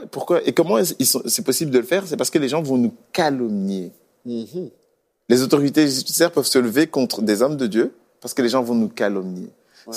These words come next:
Speaker 1: Et, et dans Néhémie, c'est, c'est aussi quelque chose qui va vivre. Donc, il met cinquante pour cent à travailler, cinquante pour cent de l'e-, d'effectifs à se préparer contre ces différentes attaques et notamment les calomnies.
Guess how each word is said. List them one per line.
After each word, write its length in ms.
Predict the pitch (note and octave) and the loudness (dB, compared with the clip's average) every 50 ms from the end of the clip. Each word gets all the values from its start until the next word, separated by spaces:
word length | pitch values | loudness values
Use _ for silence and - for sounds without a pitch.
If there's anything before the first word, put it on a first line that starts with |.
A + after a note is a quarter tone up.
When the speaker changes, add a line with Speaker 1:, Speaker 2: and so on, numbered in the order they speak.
| G2+ - | -2 2
Speaker 1:
Et, 240 | C3+ C3+ A#2 - - | 2 2 4 2 2
et 60 | C3+ | 2
dans 160 | C3+ D3 D#3 | 2 2 2
Néhémie, 400 | E3 D#3 D3 C#3 C#3 C#3+ D#3+ G3+ | 2 2 2 2 2 0 0 -2
c'est, 140 | G3 - B2 | -2 -4 -4
c'est 140 | - - A#2 | -4 -4 -2
aussi 240 | A#2+ A2+ - F#3+ F#3 | -2 -2 -2 -2 -2
quelque 140 | - B2+ | -2 -4
chose 200 | - - C3+ - | -2 -4 -6 -4
qui 100 | - - | -4 -2
va 160 | G#2+ G#2+ G#2 F#2+ | 0 0 0 0
vivre. 240 | G2+ G#2 F#2 - - _ _ _ _ _ _ _ - - - - - | -2 -6 -8 -10 -12 _ _ _ _ _ _ _ -18 -18 -14 -2 -2
Donc, 120 | C3 B2+ C#3+ | 0 2 2
il 120 | D3+ C#3+ | 2 4
met 160 | D3 D3+ D#3 | 4 4 4
cinquante 340 | D#3 - E3 - F3 E3+ D3+ | 4 2 2 2 0 0 -2
pour 160 | D#3+ D#3 D3 - | -4 -8 -6 -4
cent 140 | - D#3 | -2 0
à 80 | C#3+ A#2+ | 0 0
travailler, 540 | - - B2+ B2 A#2+ A#2 B2 C3+ F3 C#4 - - _ _ _ _ _ _ _ | 0 0 2 2 4 2 2 2 0 -2 -4 -10 _ _ _ _ _ _ _
cinquante 320 | - - B2+ - D3 C#3 A2+ | -2 -2 0 2 2 0 0
pour 140 | - B2 | -2 -2
cent 120 | - C#3 C3+ | 0 0 2
de 40 | C3+ | 4
l'e-, 160 | B2 A#2 F#2+ - - - | 4 2 2 -2 -8 0
d'effectifs 600 | A#2 B2 A#2+ A#2+ B2 A#2+ A#2 - F3 D3+ - - - - | 2 2 2 4 0 -2 -2 -4 -6 -8 -8 -4 -2 -2
à 80 | A2 | -2
se 140 | - - - | -2 -4 -4
préparer 580 | - - - F3+ F#3 - D#3+ C#3 D3 F3 E3+ - - | -2 2 2 2 4 2 2 2 2 0 -2 -2 -2
contre 600 | - G#3+ G3+ F#3 - - - C#3+ D3 D3+ F3+ - - _ _ _ _ _ _ _ _ _ _ | 0 2 2 2 -2 -4 -2 0 2 2 0 -2 -8 _ _ _ _ _ _ _ _ _ _
ces 160 | - - B2+ | -6 -4 -4
différentes 460 | A#2+ B2 - C3+ B2+ B2+ B2+ B2 G#2 | -4 0 2 2 2 2 2 2 2
attaques 420 | A2 G#2 - D3+ D#3 - - - - - | 2 2 2 0 0 -2 -8 -8 -4 0
et 60 | B2+ | 0
notamment 380 | B2 A#2+ A2+ A#2 A2 A#2 C3+ | 2 2 2 2 0 2 2
les 120 | C3+ B2 G#2+ | 0 0 0
calomnies. 420 | - G#2 G#2 G2+ G2 G2 F#2+ F#2 | 0 0 0 -2 -2 -4 -8 -10